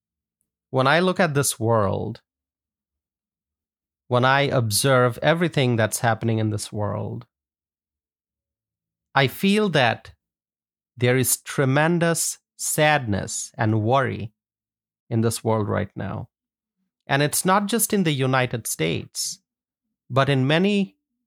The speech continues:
other places around the globe. People are sad, people are worried. In this day and age,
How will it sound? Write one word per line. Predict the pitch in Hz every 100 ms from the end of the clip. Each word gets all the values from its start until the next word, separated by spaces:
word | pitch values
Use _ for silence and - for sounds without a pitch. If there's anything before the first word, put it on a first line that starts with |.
| _ _ _ _ _
other | 143 151 156 156 - _ _
places | - 143 135 - 107 101
around | - 120 117
the | 110
globe. | 101 107 104 - _ _ _ _ _ _ _ _ _ _ _ _
People | 170 165 151
are | 117
sad, | - - 110 117 110 _
people | 151 - 127
are | 110
worried. | 104 110 107 104 - - _ _ _ _ _ _ _ _ _ _ _ _ _ _ _ _ _
In | 180 208
this | 226
day | 160 190
and | 156
age, | 123 98 104 110 -